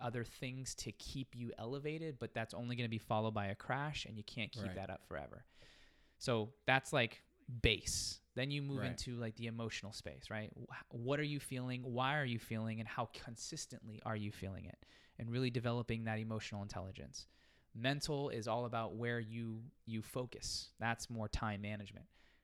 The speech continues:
Speaker 1: how are you prioritizing your day based on the spiritual side of things, which is values, vision, and purpose? And so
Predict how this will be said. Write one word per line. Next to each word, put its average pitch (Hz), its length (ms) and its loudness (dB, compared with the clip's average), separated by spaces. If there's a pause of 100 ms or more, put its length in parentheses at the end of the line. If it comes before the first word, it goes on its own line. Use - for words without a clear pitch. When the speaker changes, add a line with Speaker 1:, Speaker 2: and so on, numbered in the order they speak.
(220)
Speaker 1:
how 139 100 6
are 139 80 4
you 131 140 0
prioritizing 117 920 0
your 104 100 -2
day 104 400 0 (140)
based 123 440 0
on 107 380 -4 (100)
the 110 80 -2
spiritual 151 580 2
side 98 240 0
of 95 80 -2
things, 104 340 -2
which 120 180 2
is 120 260 0
values, 113 680 2 (440)
vision, 120 600 2 (260)
and 104 160 -4
purpose? - 520 -4 (600)
And 110 180 -2
so 113 360 4